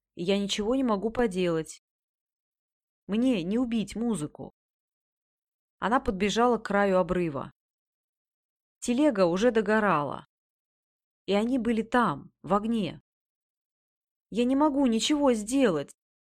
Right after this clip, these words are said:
Так нечестно». Она замолотила по воздуху кулаками. «Дедушка!»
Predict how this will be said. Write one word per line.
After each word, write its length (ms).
Так 340
нечестно». 960
Она 260
замолотила 640
по 160
воздуху 500
кулаками. 760
«Дедушка!» 1300